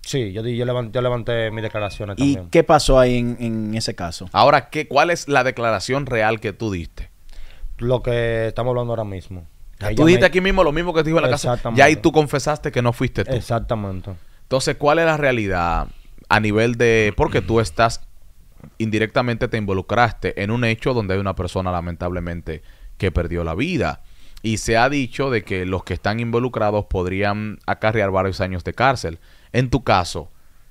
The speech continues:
Speaker 3: ¿qué te hace tomar la iniciativa de decir la verdad? O lo que tú estás aquí diciendo como una verdad.
Speaker 1: Porque estoy viendo como que me quieren hundir. Donde yo no tengo nada que ver con eso. Donde me ofrecieron algo para yo prácticamente ser un muñeco.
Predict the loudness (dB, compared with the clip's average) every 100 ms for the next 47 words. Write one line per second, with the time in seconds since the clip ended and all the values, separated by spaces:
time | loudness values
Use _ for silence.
0 | -2 4 4 4 4 4 4 0 -4 -4
1 | -6 -16 -20 -16 -4 -2 2 2 2 -2
2 | -4 -4 -6 -2 -2 0 -2 -4 -4 -4
3 | -4 -4 -6 -6 -8 -10 -14 -4 -2 -2
4 | -2 0 0 0 -2 -2 -14 -8 -6 -2
5 | -2 -2 -4 -4 -4 -4 -4 -4 -2 -2
6 | -4 -12 -20 -6 -4 -2 -2 -2 -2 -2
7 | -4 -4 -4 -6 -8 -8 -8 -8 -8 -6
8 | -4 -2 -4 -6 -8 -14 -18 -18 -20 -20
9 | -10 -6 -2 0 0 -2 -2 2 6 8
10 | 6 0 -4 -8 -10 -12 -18 -18 -20 -20
11 | -18 -18 -18 -18 -8 -6 -2 0 0 0
12 | -2 -4 -4 -4 -2 -2 0 0 0 -2
13 | -6 -12 -18 -20 -20 -20 -20 -10 -6 -4
14 | -4 -4 -4 -4 -4 -4 -4 -4 -2 -2
15 | -2 -2 0 -2